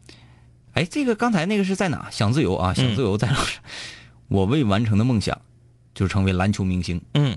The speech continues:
Speaker 1: 哪怕是普通的运动员的梦想都没有成真。
Speaker 2: 嗯。
Speaker 1: 不过篮球给我带来的快乐远远比一些梦想更加让我记忆深刻。
Speaker 2: 快乐就好啊。
Speaker 1: 嗯。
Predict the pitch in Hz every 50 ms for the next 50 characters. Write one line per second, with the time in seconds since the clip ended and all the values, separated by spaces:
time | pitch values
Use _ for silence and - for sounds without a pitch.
0 | - - 113 101 92 95 156 160 117 139 104 - - 110 107 - 147 160 170 160
1 | 160 175 208 208 170 156 143 110 95 87 95 135 170 170 151 131 107 107 78 90
2 | 101 101 92 82 - 87 90 87 95 87 - - 156 156 143 120 95 95 - -
3 | - - - 135 147 160 196 196 175 160 143 104 - - - 92 104 113 127 170
4 | 180 - 123 113 120 156 135 101 123 143 117 104 104 110 107 - - 143 110 95
5 | 90 - - 98 107 107 117 147 156 131 123 110 98 90 95 104 - 110 107 110
6 | 104 90 - 73 - - - - - - - - - 180 139 113 95 101 95 98
7 | 104 104 87 78 - - 101 90 87 - 95 92 98 - - - 131 - 214 233
8 | 202 151 131 123 107 - 92 - 50 50 - 90 95 90 - - - 120 127 113
9 | 98